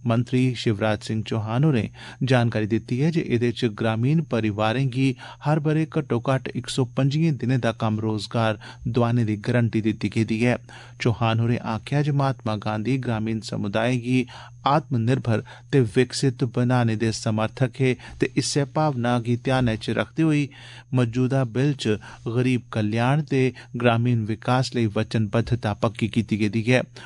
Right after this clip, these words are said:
उनें दस्सेआ जे यूपीए सरकार ने मनरेगा योजना पर दो लक्ख करोड़ रपेऽ खर्च कीते हे, जिसलै जे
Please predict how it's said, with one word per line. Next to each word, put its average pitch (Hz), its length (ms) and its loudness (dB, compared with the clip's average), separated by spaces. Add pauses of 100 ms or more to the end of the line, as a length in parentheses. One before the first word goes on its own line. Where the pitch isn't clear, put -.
उनें 139 180 2
दस्सेआ 156 300 -2
जे 185 120 2
यूपीए 127 500 0
सरकार 110 480 0
ने 123 160 0
मनरेगा 110 520 2
योजना 107 460 0
पर 127 260 2 (460)
दो 135 160 2 (100)
लक्ख 131 380 -4
करोड़ 117 240 4
रपेऽ 101 220 -2
खर्च - 280 -4
कीते 120 300 0
हे, 135 160 0
जिसलै 123 320 -2
जे 117 180 -2